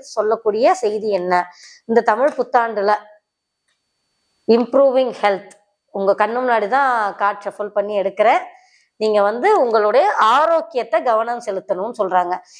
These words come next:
இத்தனை விஷயங்கள், ஏன்னாக்க நீங்க வந்து உங்களுக்கு நிறைய ஆப்பர்ச்சுனிட்டிஸும் வரப்போகுது. உங்களை முதுகுல குத்துறவங்க யாரு என்னங்கிறதையும் பார்க்க போறீங்க. இதெல்லாம் உங்க தலைக்கு ஏத்தி உங்க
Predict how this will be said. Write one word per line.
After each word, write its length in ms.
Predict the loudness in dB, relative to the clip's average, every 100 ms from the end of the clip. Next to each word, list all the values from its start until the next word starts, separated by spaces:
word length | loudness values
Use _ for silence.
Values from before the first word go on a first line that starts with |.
| _ -8
இத்தனை 340 | 0 2 4
விஷயங்கள், 540 | 0 2 2 2 0 0
ஏன்னாக்க 320 | -2 -2 -2
நீங்க 240 | -2 -2
வந்து 200 | -2 -2
உங்களுக்கு 280 | 0 -2 0
நிறைய 300 | 0 4 6 4 2 -2 -16 _ _ _ 0
ஆப்பர்ச்சுனிட்டிஸும் 840 | 0 -2 -4 -6 -4 -4 0 2
வரப்போகுது. 440 | 2 0 0 0 -4 -6
உங்களை 280 | -2 -2
முதுகுல 380 | 0 0 2 2
குத்துறவங்க 960 | 0 -2 0 0 0 0 2 2 0 0
யாரு 340 | 2 2 2 -4
என்னங்கிறதையும் 640 | -6 -8 -6 -4 -4 0
பார்க்க 280 | -2 -2 -8
போறீங்க. 280 | -8 -2 0 -2 -6 -20 -6
இதெல்லாம் 440 | 0 2 4 2 2
உங்க 180 | -2
தலைக்கு 400 | -4 -4 -4 -2
ஏத்தி 300 | -2 -2 -2 -4
உங்க 240 | -2